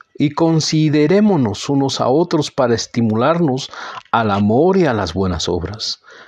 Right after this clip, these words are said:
no dejando de congregarnos como algunos tienen por costumbre, sino exhortándonos,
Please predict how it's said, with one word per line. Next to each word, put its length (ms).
no 320
dejando 560
de 140
congregarnos 1000
como 280
algunos 500
tienen 380
por 180
costumbre, 580
sino 400
exhortándonos, 1080